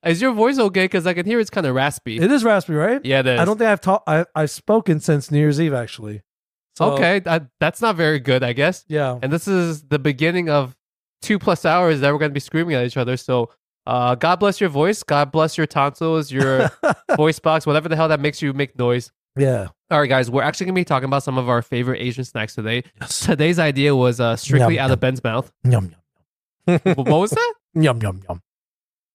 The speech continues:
Speaker 1: Ben
Speaker 2: <laughs>
Speaker 1: just thought that it would be nice to talk about snacks. I actually thought about this topic a while ago, but I wanted this to, to wait for a time in the future when we could do, like, a more thorough video review episode.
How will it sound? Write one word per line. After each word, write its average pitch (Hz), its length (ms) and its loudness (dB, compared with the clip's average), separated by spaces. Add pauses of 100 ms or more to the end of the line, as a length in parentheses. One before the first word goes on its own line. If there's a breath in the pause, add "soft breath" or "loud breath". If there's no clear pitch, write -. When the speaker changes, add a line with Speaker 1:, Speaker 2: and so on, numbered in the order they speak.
(120)
Speaker 1:
Ben 185 380 2 (160)
Speaker 2:
<laughs> - 160 -20
Speaker 1:
just 190 320 0
thought 160 260 0
that 143 180 0
it 147 40 2
would 143 100 0
be 143 80 0
nice 139 260 -2
to - 60 -20
talk 127 160 0
about 113 180 -2
snacks. 104 340 -8
I 175 180 0
actually 214 220 -2
thought 170 180 0
about 156 180 -2
this 147 100 -10
topic 127 340 -2
a 113 80 -2
while 113 220 0
ago, 117 180 0
but 110 160 0
I 110 60 2
wanted 131 340 0
this 131 200 -4
to, 117 180 0
to - 100 -8
wait 117 180 0
for 113 120 0
a 110 60 0
time 113 240 -4
in 110 40 -10
the 104 60 -20
future 113 280 -4
when 110 100 -2
we 107 60 -8
could 110 120 -6
do, 113 120 -2
like, 110 180 -6
a 107 120 -6 (400)
more 120 240 2
thorough 120 340 2
video 117 600 -2
review 120 420 0
episode. 135 500 -2